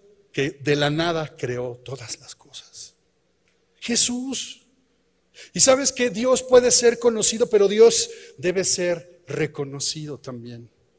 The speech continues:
Porque Dios se ha presentado en nuestras vidas.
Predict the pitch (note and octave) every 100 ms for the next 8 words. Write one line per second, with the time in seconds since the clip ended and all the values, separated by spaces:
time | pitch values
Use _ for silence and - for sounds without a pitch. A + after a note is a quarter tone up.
0 | _ _ _ _ _ _ _ _ _ _
1 | _ _ _ _ _ F#3 D#3+ G3+ A3 A#3
2 | A3+ A#3 A3 - F3 D3 G#3+ G#3+ G3 E3
3 | - C#3+ C3+ F3 C#3+ A#2+ -